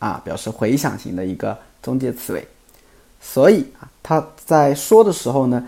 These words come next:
其实是带有一种回响的感觉的，啊，我从早上的时候开始就肚子痛了。所以连起来整个句子，오늘 아침부터 배가 아프기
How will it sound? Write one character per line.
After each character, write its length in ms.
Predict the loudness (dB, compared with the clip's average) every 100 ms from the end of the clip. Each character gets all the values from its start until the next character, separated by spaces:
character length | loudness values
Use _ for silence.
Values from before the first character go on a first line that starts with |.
| -14 -20
其 200 | -12 -8
实 140 | -4 -4
是 140 | -4
带 160 | 0 0
有 120 | 0
一 80 | -2
种 160 | -4
回 300 | -8 -4 -2
响 160 | -2 -4
的 80 | -6
感 200 | -10 -12
觉 180 | -12 -12
的， 160 | -12 -16 _
啊， 140 | -10 -8
我 160 | -6
从 300 | -8 -6 -4
早 220 | -4 -6 -6
上 180 | -6
的 60 | -6
时 120 | -8
候 140 | -6 -6
开 260 | -6 -6
始 280 | -8 -10 -16 -20 -20 -8
就 240 | -2 -2 -4 -12
肚 100 | -12
子 140 | -10 -10
痛 220 | -10 -10
了。 120 | -12 -16 _ _ _ -8
所 140 | -2
以 40 | 0
连 220 | 2 2
起 120 | 0
来 120 | -2
整 160 | -2 -2
个 80 | -2
句 220 | 2 2
子， 160 | 2 -6 -10 _ _ -20 _ _ _ _ _
오 300 | 2 4 6
늘 440 | 6 4 4 4 0 -10 -6
아 240 | 0 2 0
침 400 | -2 0 2 0
부 100 | -4
터 380 | 2 6 6 4 -6 _ _ _ _ _ _
배 320 | -4 0 2
가 420 | 4 6 8 6 0 -14 _ _ -8
아 180 | -4 -4 -6
프 200 | -4 -2
기 420 | 0 0 0 0